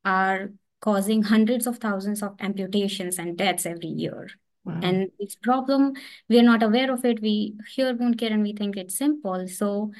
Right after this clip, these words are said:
Speaker 1: how we transition from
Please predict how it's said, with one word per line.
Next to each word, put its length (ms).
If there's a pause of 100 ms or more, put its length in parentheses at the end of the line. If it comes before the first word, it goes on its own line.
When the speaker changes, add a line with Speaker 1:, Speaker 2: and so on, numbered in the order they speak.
(220)
Speaker 1:
how 320
we 180
transition 760
from 680